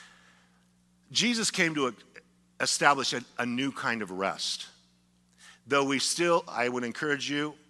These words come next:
I love the creation example of God in rest, and I try to rest one day in seven. But it's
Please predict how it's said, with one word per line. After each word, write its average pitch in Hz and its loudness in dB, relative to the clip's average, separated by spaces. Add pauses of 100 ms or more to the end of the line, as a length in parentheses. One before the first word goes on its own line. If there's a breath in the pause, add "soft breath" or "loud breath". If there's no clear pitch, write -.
I 127 4
love 127 4
the 104 -10
creation 131 -2
example 123 -4
of 107 -6
God 127 2
in 123 -6
rest, 131 -2
and 120 -4
I 120 0
try 127 -2
to 117 -2
rest 113 -4
one 110 -8
day 101 -4
in 95 -8
seven. - -10 (1400 soft breath)
But 135 -4
it's - -6